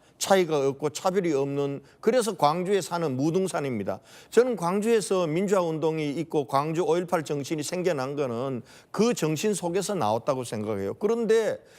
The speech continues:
자기들하고 생각이 다르거나 이러면은 이 사람들을 극우로 몰고 이걸 국민들을 악마로 만들고,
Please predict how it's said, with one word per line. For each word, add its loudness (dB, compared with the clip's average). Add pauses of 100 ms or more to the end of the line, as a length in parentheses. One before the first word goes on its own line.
(280)
자기들하고 2
생각이 2
다르거나 0 (280)
이러면은 2
이 -6
사람들을 0
극우로 2
몰고 0 (300)
이걸 2 (240)
국민들을 2
악마로 2
만들고, -2